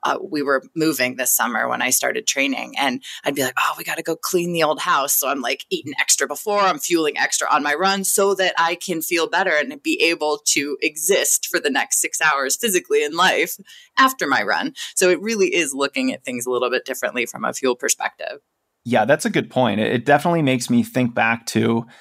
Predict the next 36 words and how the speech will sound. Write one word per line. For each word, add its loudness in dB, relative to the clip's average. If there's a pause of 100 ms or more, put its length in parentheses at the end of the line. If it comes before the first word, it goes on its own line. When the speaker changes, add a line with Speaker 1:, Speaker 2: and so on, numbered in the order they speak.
(280)
Speaker 2:
you 2
know, 2
when 0
I 4
was 0
training 2
very 2
competitively, 2
I'd -2
go 2
out 2
for, -6
like, 2
a 0
twenty 0
mile -2
long 4
run, 0 (520)
and 2 (120)
that 2
run 2
would -2
take -2
me 4
all 4
day -2 (280)
because 2
I 6
would 0
then 2
need 0
to 2
take -2
a 0
nap 0
afterward. 2